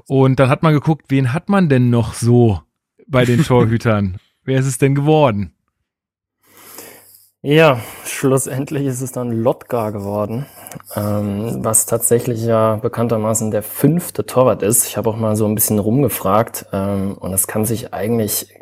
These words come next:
Speaker 2: keiner so wirklich dran erinnern, dass er mal ein Spiel erlebt hat, in dem der fünfte Torwart, ähm, tatsächlich von Anfang an spielt. Das war schon wirklich interessant.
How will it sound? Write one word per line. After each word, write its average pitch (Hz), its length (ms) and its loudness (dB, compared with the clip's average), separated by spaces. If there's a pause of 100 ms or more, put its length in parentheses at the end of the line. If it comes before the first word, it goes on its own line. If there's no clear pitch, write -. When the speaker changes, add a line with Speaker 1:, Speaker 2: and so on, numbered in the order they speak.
(140)
Speaker 2:
keiner 127 340 2
so 117 160 4
wirklich 113 260 0
dran 113 160 -2
erinnern, 117 540 0 (400)
dass - 140 -6
er 110 40 2
mal 104 140 2
ein 107 80 2
Spiel 123 280 2
erlebt 107 360 0
hat, 110 240 -6 (180)
in 101 200 -8
dem 110 180 0
der 104 320 2
fünfte - 580 -2
Torwart, - 600 0
ähm, 107 360 2
tatsächlich - 540 -4
von 107 140 -2
Anfang 107 280 -2
an 107 140 -2
spielt. 127 460 2 (540)
Das 107 160 -2
war 117 140 6
schon 120 220 2
wirklich 120 320 2
interessant. 117 680 2